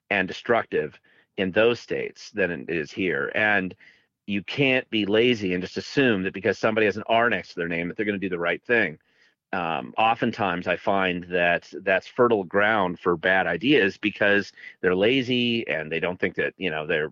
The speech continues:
they feel like because they have an R, they're okay. And plenty of people in states like that may not like freedom and liberty much, but they'll still run as an R because their quest for power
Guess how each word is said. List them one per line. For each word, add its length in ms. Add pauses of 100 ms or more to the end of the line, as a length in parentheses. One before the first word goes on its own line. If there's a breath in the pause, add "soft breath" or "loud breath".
(120)
they 120
feel 200
like 200
because 320
they 100
have 120
an 80
R, 300
they're 240
okay. 320
And 160 (320 soft breath)
plenty 260
of 60
people 300
in 60
states 320
like 200
that 340 (240)
may 220
not 260
like 280
freedom 280
and 80
liberty 240
much, 300
but 100
they'll 80
still 240
run 220
as 160
an 40
R 220
because 260
their 200
quest 320
for 80
power 560